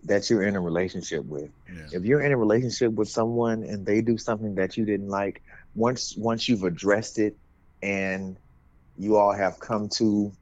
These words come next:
Speaker 1: an agreement that this, you know, won't happen again, you know what I'm saying? If we come to another, into another situation where we, you know,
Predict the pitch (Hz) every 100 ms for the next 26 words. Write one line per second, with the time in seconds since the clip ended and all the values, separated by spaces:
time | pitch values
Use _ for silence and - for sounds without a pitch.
0 | - 98 90 80 95 117 107 104 - 90
1 | 90 - 87 104 - - _ _ _ -
2 | 110 98 87 101 92 87 98 98 95 92
3 | 95 95 95 98 - - - 151 147 143
4 | 139 139 131 127 - - - - - _
5 | _ _ _ _ _ _ _ _ _ 113
6 | 104 143 - 147 131 - 131 110 107 113
7 | 113 117 117 120 - _ _ _ _ _
8 | _ _ _ - _ - - - _ _
9 | _ _ _ _ - - _ _ 117 117
10 | 135 98 107 104 - 107 104 104 107 98
11 | 95 95 104 101 - 113 107 95